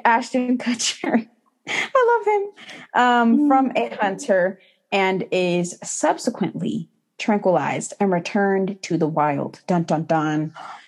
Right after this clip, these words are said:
Speaker 2: Mm.
Speaker 1: Elliot and Boog recruit the other animals, notably a Sc-, uh, Scottish squirrel, and a beaver foreman to help turn the tables on the hunters to make the woods safe.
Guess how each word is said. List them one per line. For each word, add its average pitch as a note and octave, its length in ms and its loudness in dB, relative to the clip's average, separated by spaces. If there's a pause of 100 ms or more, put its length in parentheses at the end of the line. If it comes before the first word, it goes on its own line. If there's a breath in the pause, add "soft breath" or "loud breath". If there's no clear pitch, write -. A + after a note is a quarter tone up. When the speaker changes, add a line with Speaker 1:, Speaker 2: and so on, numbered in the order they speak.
(120)
Speaker 2:
Mm. F3+ 120 2
Speaker 1:
Elliot D4+ 540 2 (200)
and B3+ 200 4
Boog A#3+ 320 2
recruit A3 460 2 (100)
the A3+ 140 4
other F4 240 4
animals, G3+ 540 0 (120)
notably A3 520 4
a - 120 0
Sc-, - 360 -2
uh, G3 240 4
Scottish F3+ 380 0
squirrel, A3+ 520 0 (320 soft breath)
and C#4+ 380 2
a G#3+ 180 0
beaver C4+ 320 0
foreman A3+ 580 0
to A3 180 -6
help - 340 0
turn G#3+ 260 2
the G3 60 -4
tables F#3+ 640 -2 (280 soft breath)
on F3 320 2
the E3+ 80 -2
hunters F3+ 460 -2
to - 100 -4
make D#3+ 180 0
the E3 60 -4
woods D#3 280 -2
safe. - 420 -6